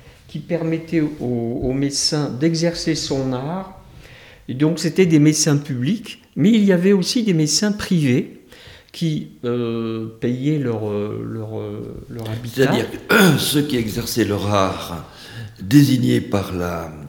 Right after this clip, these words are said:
Speaker 2: communauté étaient payés par la communauté.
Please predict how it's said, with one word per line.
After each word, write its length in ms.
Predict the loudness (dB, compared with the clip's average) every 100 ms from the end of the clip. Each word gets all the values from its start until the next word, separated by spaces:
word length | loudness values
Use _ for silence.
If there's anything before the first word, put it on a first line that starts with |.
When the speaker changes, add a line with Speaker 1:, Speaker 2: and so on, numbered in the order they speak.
| -20 _ _ -20 -20 -20 -12 2
Speaker 2:
communauté 880 | 4 6 4 2 2 4 2 -2 -10 -12 -6 -2
étaient 220 | 0 0
payés 340 | 6 8 8
par 180 | 6 4
la 80 | 0
communauté. 640 | 0 0 0 0 -2 -6